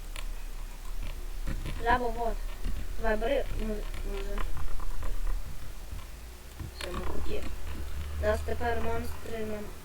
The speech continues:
м, жаба тут трохи не так ставила, як ми сундук відкривати будемо. Нам надо, получається, все це писати так. Ну так, ці речі сюди.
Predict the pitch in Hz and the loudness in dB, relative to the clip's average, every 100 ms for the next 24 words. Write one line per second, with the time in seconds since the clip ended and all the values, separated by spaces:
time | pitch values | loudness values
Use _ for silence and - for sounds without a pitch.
0 | - - - - 208 202 202 202 196 - | -12 -8 -4 -4 -4 -4 -6 -6 -4 -4
1 | - - - - - - - 220 220 240 | -4 -6 -6 -8 -10 -14 -10 -6 0 0
2 | 277 262 - 226 247 254 240 240 240 - | 0 -2 -4 -4 -4 -4 -4 -2 -2 -2
3 | - - - - 359 - - 320 - - | -4 -4 -6 -8 -8 -8 -8 -6 -4 -2
4 | - - 226 208 196 190 175 - 214 214 | -2 -2 -2 -2 -2 -6 -8 -6 -6 -4
5 | 208 202 208 196 - 180 - 190 185 180 | -8 -10 -10 -10 -10 -10 -10 -10 -10 -8
6 | - 190 190 208 - - - - - - | -8 -6 -6 -8 -8 -8 -8 -10 -10 -12
7 | - - - - - - - - - - | -14 -12 -12 -12 -10 -10 -8 -10 -10 -10
8 | - - - 214 220 220 220 214 208 220 | -8 -8 -8 -8 -6 -6 -6 -6 -4 -4
9 | 208 214 208 - - - - - - - | -4 -4 -6 -6 -6 -4 -4 -4 -4 -4
10 | - - 214 208 180 160 - 202 185 180 | -4 -4 -2 -2 -4 -6 -6 -6 -6 -6
11 | - 180 - 185 - - - - 349 - | -8 -6 -6 -4 -2 0 4 6 6 4
12 | - - - - - - 202 214 - - | 2 0 -4 -6 -6 -4 0 2 4 4
13 | - - - | 2 0 -2